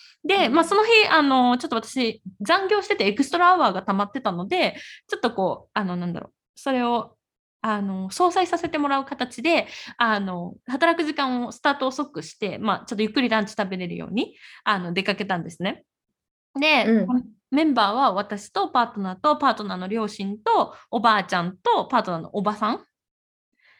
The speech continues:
Speaker 1: の六
Speaker 2: うんうん。
Speaker 1: 人で行ったんですよ。で、そしたら、その水曜日が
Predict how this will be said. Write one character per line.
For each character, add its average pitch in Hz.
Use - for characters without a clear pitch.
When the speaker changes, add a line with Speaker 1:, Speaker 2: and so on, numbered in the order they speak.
Speaker 1:
の 233
六 202
Speaker 2:
う 269
ん 254
う -
ん。 -
Speaker 1:
人 185
で -
行 208
っ -
た 190
ん 185
で 180
す -
よ。 -
で、 285
そ -
し 339
た 453
ら、 302
そ 254
の 220
水 339
曜 339
日 202
が 226